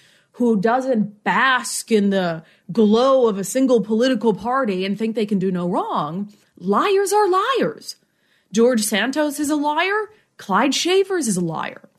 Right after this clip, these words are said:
Yeah, one's a Republican and one's a Democrat, but I don't care. If you deceive voters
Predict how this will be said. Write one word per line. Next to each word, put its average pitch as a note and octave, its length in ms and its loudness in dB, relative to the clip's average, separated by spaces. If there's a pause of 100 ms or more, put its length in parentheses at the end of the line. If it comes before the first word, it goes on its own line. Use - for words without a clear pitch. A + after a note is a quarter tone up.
(420)
Yeah, G4 200 0
one's D#4+ 400 0
a F4 40 -4
Republican D#4 640 -2
and A#3+ 140 0
one's C#4+ 200 2
a D4 60 0
Democrat, B3 640 0
but A3 100 0
I A#3+ 140 2
don't A4+ 180 -4
care. F#3+ 460 -4 (880)
If B3 180 2
you D4+ 500 4
deceive C#4 720 2
voters G3 920 -2